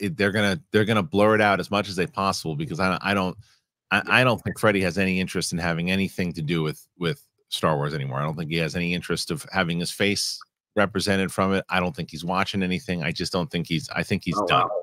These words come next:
Speaker 1: I just think he's done. Um, but that's not to say that you can't be slick about it, whether you say, you know, you make it an A I thing or whether you do.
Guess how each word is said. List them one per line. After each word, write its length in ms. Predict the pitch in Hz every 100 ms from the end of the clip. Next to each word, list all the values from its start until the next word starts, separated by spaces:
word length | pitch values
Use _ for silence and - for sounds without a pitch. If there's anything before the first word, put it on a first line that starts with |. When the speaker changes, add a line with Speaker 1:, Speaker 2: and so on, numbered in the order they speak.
| - -
Speaker 1:
I 140 | 98
just 120 | 90
think 120 | 90
he's 140 | 80 67
done. 220 | 69 50 _ - - - -
Um, 380 | 85 82 80 73 _ _ -
but 320 | 95 104 -
that's 240 | 180 -
not 240 | 104 110 107
to 80 | 101
say 500 | - 120 80 73 - - _ _ _ -
that 220 | 85 80
you 120 | 90
can't 360 | - - 107 -
be 120 | 98
slick 380 | - - 131 -
about 360 | 139 78 67 73
it, 120 | - _ _ _ - 92
whether 240 | 95 92
you 160 | 90 87
say, 240 | - 90
you 100 | 85
know, 80 | 85
you 100 | 85
make 200 | 87 85
it 80 | 85
an 80 | 85
A 160 | 85 85
I 160 | 82
thing 360 | 82 92 87 85
or 100 | 78
whether 220 | 82 85
you 140 | 82 78
do. 340 | 82 82 82